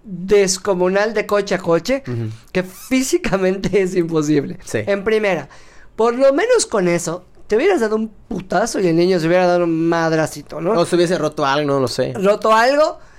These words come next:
Speaker 1: y déjate de eso. De allá caen y hay una explosión que los, que los, los, los, ¿cómo se llama? Los alcanza.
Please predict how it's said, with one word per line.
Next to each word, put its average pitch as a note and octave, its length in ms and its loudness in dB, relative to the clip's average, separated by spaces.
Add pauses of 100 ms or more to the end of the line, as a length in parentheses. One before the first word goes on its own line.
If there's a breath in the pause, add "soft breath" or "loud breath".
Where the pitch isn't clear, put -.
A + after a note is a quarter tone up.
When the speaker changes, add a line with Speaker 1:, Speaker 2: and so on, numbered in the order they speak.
(280 soft breath)
Speaker 1:
y C4+ 340 0
déjate B3+ 420 -2
de D4 160 2
eso. B3+ 320 -6 (480 soft breath)
De G3 240 0
allá A#3+ 440 -2 (100)
caen A3 580 0 (600 soft breath)
y G3+ 100 0
hay G#3+ 180 2
una A#3+ 140 0
explosión G3+ 1080 -2
que F#3 140 2
los, E3 300 0 (120)
que F3+ 120 0
los, E3 500 0
los, D#3+ 280 2
los, E3 240 0
¿cómo D#3+ 240 -4
se F3 100 -2
llama? E3+ 320 0 (220 loud breath)
Los F3 200 0
alcanza. F#3 680 0